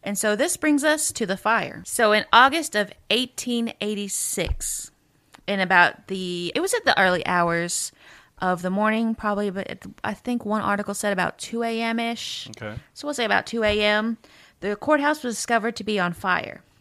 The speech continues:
Speaker 1: So the structure burned rapidly to the ground with nothing saved except for the items in an iron safe. Now, if you think about the buildings back then, obviously they were not concrete, you know, strong buildings. They were
Speaker 2: Right.
Speaker 1: wooden.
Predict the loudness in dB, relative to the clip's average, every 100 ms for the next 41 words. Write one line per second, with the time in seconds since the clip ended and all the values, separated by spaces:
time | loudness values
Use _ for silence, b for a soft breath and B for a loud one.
0 | _ _ _ _ _ _ _ -12 -4 0
1 | 0 0 0 0 0 0 0 2 4 2
2 | 0 -2 -4 -4 -4 0 2 2 0 -6
3 | b b b b -6 -2 0 2 0 -2
4 | 0 -2 -2 -6 -8 -4 -4 0 2 2
5 | 2 -2 -4 -4 -4 -2 -2 -2 -4 -4
6 | -4 0 2 2 0 2 6 6 6 4
7 | -2 0 0 4 4 4 2 0 0 0
8 | 2 2 4 4 4 -2 -2 0 2 4
9 | 6 4 2 -8 _ _ _ _ _ 4
10 | 6 6 4 0 2 2 -2 -6 -6 -2
11 | 0 2 2 0 -2 -4 -6 -4 4 8
12 | 8 6 2 4 4 2 2 2 0 2
13 | 2 4 2 2 0 -10